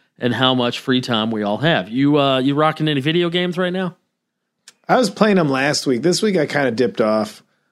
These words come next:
Speaker 2: Uh, what was I playing? My buddies and I will play Wreckfest. Wreckfest, it's just a demolition derby game. That's fun.
Speaker 1: Hmm. Mm-hmm.
Speaker 2: That's just a silly good time.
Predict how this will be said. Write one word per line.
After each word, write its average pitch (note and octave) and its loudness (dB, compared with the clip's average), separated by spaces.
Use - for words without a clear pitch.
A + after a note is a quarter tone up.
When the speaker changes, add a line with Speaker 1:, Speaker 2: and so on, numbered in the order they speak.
Speaker 2:
Uh, A2 0
what C#3 -4
was A3 2
I G3 2
playing? G#2 -8
My C3+ -2
buddies D3+ 4
and C3 0
I B2 -2
will A#2 -4
play A#2+ 2
Wreckfest. G#2+ -2
Wreckfest, C3+ 0
it's - -20
just - -4
a B2+ 4
demolition A2 -2
derby G2 0
game. A#2+ -2
That's E2+ -10
fun. - -18
Speaker 1:
Hmm. E3 -10
Mm-hmm. D#3 -10
Speaker 2:
That's D#3+ -2
just - -8
a F#2+ -6
silly F#3+ 2
good E3 -2
time. A#2+ -4